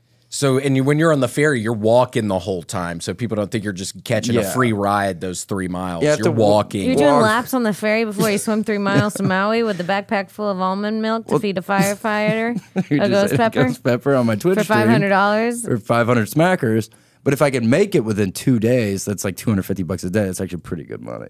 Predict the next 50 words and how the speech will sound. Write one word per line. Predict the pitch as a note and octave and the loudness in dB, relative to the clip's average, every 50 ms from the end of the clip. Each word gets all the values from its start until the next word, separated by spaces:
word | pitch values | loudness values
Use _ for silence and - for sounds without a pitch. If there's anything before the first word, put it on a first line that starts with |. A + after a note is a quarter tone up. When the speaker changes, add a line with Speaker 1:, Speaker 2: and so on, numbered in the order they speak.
| - _ | -16 _
Speaker 1:
See, | - - - C3+ B2+ B2 | -12 -8 -6 -4 -4 -2
that's | C3+ D#3 E3 - - | -2 -4 -6 -6 -8
really | G#3 G#3 A3 A#3 A3 | -8 -8 -6 -6 -8
good | A3+ - D#3+ C3+ - | -6 -6 -6 -6 -6
money. | F2+ F2 E2+ E2 D#2+ D#2+ D#2+ | -8 -10 -10 -8 -10 -10 -10
That's | - A#2 C#3 C#3 - F3 | -6 -4 -4 -4 -2 0
what, | E3+ D3+ | 0 0
Speaker 2:
Yeah. | G3 F#3+ C#3 | 0 0 -2
Speaker 1:
and | C3 C3 B2+ | 0 0 2
we're | C#3 D#3+ F#3+ G3 | 2 2 2 2
gonna | D3+ C#3 C3+ C#3 D#3+ E3+ E3 D3 B2+ | 2 2 2 4 4 4 4 2 2
be | A2 C3 C3 B2 A#2 | 2 2 2 2 0
filming | A2 - - C3+ C3+ C3+ C3+ C3+ C3 B2 A#2 A2 G#2 G2+ F2+ | -2 -4 -2 0 2 2 2 2 0 0 -2 -2 -4 -4 -6
Casey | F2 A#2+ A2 A2 A2 - - A#2 G#2 | -4 -2 -2 -2 -2 -4 -6 -8 -8
walking | F#2+ F2+ F#2+ G2+ G2+ G#2 G#2+ G#2+ A2 - G2+ F#2+ F#2 F2+ F2 F2 E2+ | -6 -4 -2 0 2 2 2 0 -2 -4 -4 -4 -2 -2 -4 -6 -6
Speaker 2:
Mm-hmm. | E2+ E2 D#2 - _ _ - | -8 -12 -12 -16 _ _ -8
Speaker 1:
on | A2 A2 G#2 G2+ G2 G2 F#2+ | -4 -4 -2 -2 -2 -2 -4
that | F#2+ F2 E2+ - - | -4 -6 -8 -10 -12
ferry. | - - A#2 A#2 A2 G2 E2+ D2+ C#2+ C#2 C2 | -8 -4 -2 -2 -2 -2 -4 -6 -10 -14 -14
I | D2+ F2 | -14 -12
mean, | F#2+ F2+ F2 | -10 -10 -10
he's | F#2 G#2 G#2 G2 | -10 -8 -6 -2
Speaker 2:
Yeah. | G#2+ G#2+ G#2+ | 0 0 0
Speaker 1:
not. | A2 G#2+ G#2+ G2+ G2 - - | 0 0 -2 -4 -6 -8 -4
So | - C#3 | -4 -2
again, | B2+ A#2+ B2 C#3+ B2+ A2 F#2 | -2 0 0 0 0 0 -2
people | C3 D3+ C3+ C#3 C#3 | -2 -2 0 2 0
have | C#3 A2 | 0 0
been | B2+ A#2+ | -2 -4
saying, | G#2+ - C#3 B2+ A#2+ A#2+ A#2 A#2 A#2 A2+ A2 G#2+ G#2 | -2 -2 -2 0 0 0 0 2 2 0 0 -2 -2
"What's | G#2 A#2 A2+ - - | -4 -6 -6 -6 -8
he | G2+ | -6
gonna | G2 G#2+ G2+ G2 F#2 F#2 F2+ F2 D#2 - _ _ _ _ _ _ _ _ _ _ _ _ G#2+ G#2+ A2+ | -6 -4 -4 -4 -4 -4 -6 -8 -10 -14 _ _ _ _ _ _ _ _ _ _ _ _ -20 -16 -14
just | G#2 A2+ A2+ - - - | -10 -10 -10 -10 -8 -6
get | B2 A#2+ | -2 0
a | A#2+ A2 G2+ G2 - _ | 0 0 0 -2 -4 _
hitch | - A2+ C#3+ D3+ - F3 | -8 -6 -4 -4 -2 -2
a | D#3 | -4
ride | B2 G#2+ G2+ G#2+ A2+ B2+ C3+ | -2 -2 0 0 0 0 0
on | C3+ B2+ | 0 0
the | B2 A2+ | 0 -2
ferry | A2 - G#2+ F#2+ G2 A2 B2+ C3+ | -2 -4 -8 -8 -6 -6 -6 -6
for | - D#3 C#3+ | -4 -4 -6
a | C#3+ | -4
couple | - D#3+ D3+ - D#3 D3+ | -2 -2 -2 -2 -2 -2
months?" | D3+ D3 D#3 - - - | -2 -2 -2 -2 -2 -4
Speaker 2:
No. | - | -4
Speaker 1:
It's | G#2 C3 | -4 -4
like, | B2 A2 - | -2 -2 2
Speaker 3:
I | - | 4